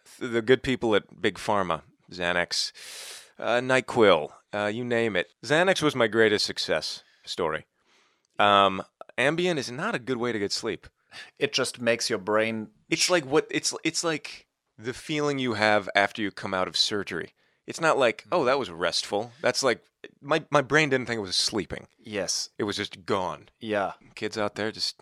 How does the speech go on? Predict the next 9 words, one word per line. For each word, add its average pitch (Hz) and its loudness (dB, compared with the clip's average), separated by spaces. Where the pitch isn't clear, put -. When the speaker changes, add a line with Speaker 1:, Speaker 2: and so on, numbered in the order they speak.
Speaker 1:
Xanax. - -8
Speaker 2:
Xanax, 110 -2
so 107 0
Speaker 1:
Yeah. 80 -6
Speaker 2:
drugs. - -4
Speaker 1:
They 113 2
only 110 2
solve 98 0
problems. 80 -4